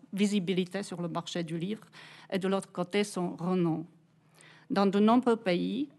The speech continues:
Jean-Philippe Toussaint est publié par les soins d'éditeurs non seulement éclairés, mais admirateurs inconditionnels de son œuvre. Au Danemark, en Allemagne, aux États-Unis, euh, en Chine, et cetera. Souvent, il s'agit,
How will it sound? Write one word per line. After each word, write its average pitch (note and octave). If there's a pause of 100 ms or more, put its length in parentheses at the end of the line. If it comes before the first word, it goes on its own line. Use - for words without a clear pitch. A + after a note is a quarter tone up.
Jean-Philippe G3+
Toussaint A#3+
est A3
publié G3+
par G#3
les G3
soins G#3+
d'éditeurs F#3+
non G3
seulement F#3+
éclairés, F#3 (340)
mais G3
admirateurs G3+ (140)
inconditionnels F3+
de F3+
son F3+
œuvre. E3 (300)
Au F#3
Danemark, F#3+ (340)
en F#3
Allemagne, G3+ (300)
aux F#3+
États-Unis, F#3+
euh, E3+
en G3
Chine, F#3+ (140)
et F3+
cetera. F3 (920)
Souvent, A#3
il G3+
s'agit, A3+